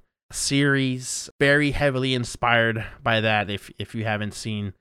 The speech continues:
uh, much of the trailers. Great, great music, great enemies, and the, the twist in here is that it has roguelike elements. So each run is different.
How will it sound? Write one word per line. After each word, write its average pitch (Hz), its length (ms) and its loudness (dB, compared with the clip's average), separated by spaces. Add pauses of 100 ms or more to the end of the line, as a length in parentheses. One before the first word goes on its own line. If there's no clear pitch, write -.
(380)
uh, 98 140 -4
much 101 260 0
of 113 80 -4
the - 100 -12
trailers. 98 760 -2 (300)
Great, 127 340 2
great 123 380 2
music, 113 580 -2 (240)
great 120 520 -2 (260)
enemies, 185 560 -2
and 160 500 2 (140)
the, 143 480 4 (100)
the 139 120 -6
twist - 480 0
in 143 100 0
here 120 340 2
is 117 220 0
that 117 160 2
it 117 240 -2
has 120 440 2
roguelike 127 420 0
elements. - 500 -6 (480)
So - 180 -6
each - 300 -6
run 131 300 0
is 107 240 -6
different. 123 360 -8